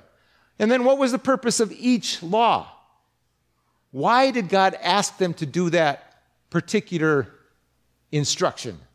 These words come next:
Why give that particular guidance? And how did that fit into making a just society?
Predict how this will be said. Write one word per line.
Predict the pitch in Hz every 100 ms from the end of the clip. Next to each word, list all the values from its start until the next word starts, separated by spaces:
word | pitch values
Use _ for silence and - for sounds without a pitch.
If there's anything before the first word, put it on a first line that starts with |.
| _ _ _ -
Why | 143 240 269
give | 226 214 170
that | 202 196 -
particular | 165 - 175 156 147
guidance? | 147 127 101 - - - _ _ _ _ _ _ _ _ _
And | 175 180 180 170 -
how | - 233 262
did | 220
that | 220 214
fit | - 233 202
into | 196 185
making | 175 202 214 202 151
a | 165
just | 123 185 196 - - - _ _ _ -
society? | - 156 196 208 170 95